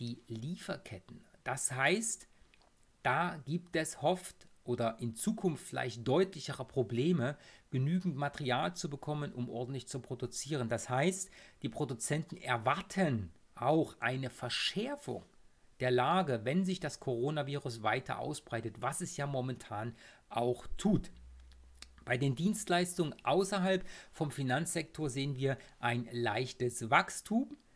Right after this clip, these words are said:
Bei den Transporttätigkeiten, und das ist schön zu sehen, weil die Indizes die wir uns nachher in diesem Sektor auch noch anschauen, die zeigen ein etwas anderes Bild in Teilen.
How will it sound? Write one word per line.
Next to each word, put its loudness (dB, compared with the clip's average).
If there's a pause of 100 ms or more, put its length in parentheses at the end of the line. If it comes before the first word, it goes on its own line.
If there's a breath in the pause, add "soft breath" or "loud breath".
(200 soft breath)
Bei 6
den 0
Transporttätigkeiten, 0
und 2
das 2
ist -2
schön 4
zu -2
sehen, 4 (100)
weil 4
die -6
Indizes 2 (800)
die -2
wir 0
uns -4
nachher 0
in -6
diesem -4
Sektor -2
auch -2
noch -4
anschauen, 0 (340 loud breath)
die -10
zeigen 0
ein -4
etwas -4
anderes 0
Bild 4
in -6
Teilen. 4